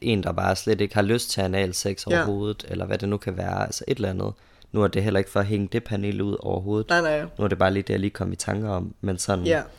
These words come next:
Speaker 1: ja, at der generelt var, var flere paneler, sådan, men, altså, som,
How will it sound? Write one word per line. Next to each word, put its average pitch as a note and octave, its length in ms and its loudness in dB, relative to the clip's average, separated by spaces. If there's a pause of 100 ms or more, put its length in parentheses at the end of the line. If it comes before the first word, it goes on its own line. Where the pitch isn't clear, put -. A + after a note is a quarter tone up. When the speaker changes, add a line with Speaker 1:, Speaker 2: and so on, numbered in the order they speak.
(360)
Speaker 1:
ja, G2+ 140 4
at - 120 2
der F#2+ 60 4
generelt G#2+ 480 4
var, F#2 140 -2 (160)
var F#2 180 0
flere A#2+ 240 0
paneler, G2 500 0
sådan, F2+ 460 -4
men, F#2 180 -2 (560)
altså, F#2 220 -2
som, F2+ 440 -4